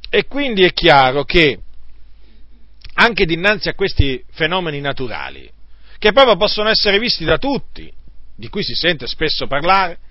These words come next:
è evidente che il fatto che, eh, dal pulpito non si sente mai parlare di queste cose,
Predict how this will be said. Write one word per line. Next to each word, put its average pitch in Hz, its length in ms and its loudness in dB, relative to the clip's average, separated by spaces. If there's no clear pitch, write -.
è 175 60 0
evidente 208 580 2
che 170 320 4
il 139 120 -8
fatto 190 520 2
che, 160 500 4
eh, 107 360 -8
dal 165 260 2
pulpito 160 400 -4
non 147 120 -6
si 170 140 -6
sente 220 320 0
mai 175 240 0
parlare 147 720 4
di 117 100 -8
queste 151 380 -2
cose, 131 640 0